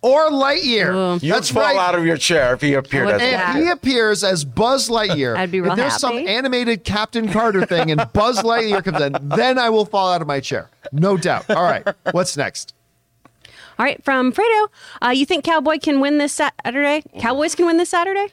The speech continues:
Speaker 1: Yes. No, no, no, not the Cowboys. Donald Cowboy Cerrone.
Speaker 2: Oh, okay.
Speaker 1: Can he win? Yes. But he is not,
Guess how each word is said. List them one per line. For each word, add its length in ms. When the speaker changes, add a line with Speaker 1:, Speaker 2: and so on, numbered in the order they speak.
Speaker 1:
Yes. 500
No, 180
no, 120
no, 60
not 200
the 140
Cowboys. 480
Donald 260
Cowboy 320
Cerrone. 220
Speaker 2:
Oh, 100
okay. 340
Speaker 1:
Can 240
he 140
win? 380
Yes. 540
But 280
he 240
is 240
not, 380